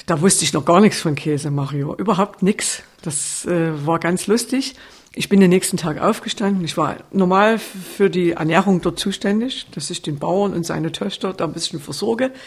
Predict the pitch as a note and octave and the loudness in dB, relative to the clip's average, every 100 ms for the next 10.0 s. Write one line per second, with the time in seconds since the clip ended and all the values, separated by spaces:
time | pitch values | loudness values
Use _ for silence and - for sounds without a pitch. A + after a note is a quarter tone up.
0 | - - - - - F#3 - G3+ E3+ E3+ | -18 -20 -20 -18 -4 -4 0 0 2 2
1 | G3 F#3 E3+ E3+ E3 E3 E3 - G3+ A3 | 2 0 0 0 0 -2 -4 -4 -4 -4
2 | - - - - - - G3+ - - F3 | -6 -12 -18 -20 -20 -4 -2 -2 0 0
3 | E3 D#3 E3+ E3 F#3+ G3 E3+ F3 F3+ - | 0 -2 -4 -2 -2 0 -2 -2 -4 -4
4 | E3 D#3+ - - - D#3+ C#3+ C#3 A3 - | -8 -6 -8 -8 -6 -4 -2 -2 -4 -4
5 | D4+ F4 F#4 - F3 C#3+ D3+ D#3 D#3 C#3+ | -8 -8 -12 -16 -14 -8 -8 -6 -8 -10
6 | - D#3+ F3+ C4 D4 - - - - F3 | -10 -6 -4 -2 -6 -8 -18 -20 -6 -2
7 | D#3+ F#3 G#3+ - G#3 - A#3+ A#3 G3 - | 2 2 2 4 2 2 2 2 -2 -2
8 | C4 B3+ C#3+ - C#3+ C#3 - - F3 F#3+ | -2 -2 -4 -4 -6 -6 -6 -4 0 0
9 | D3+ C#3+ C#3+ - - F3 - A#3+ B3+ | 0 -4 -8 -6 -4 -4 -2 0 0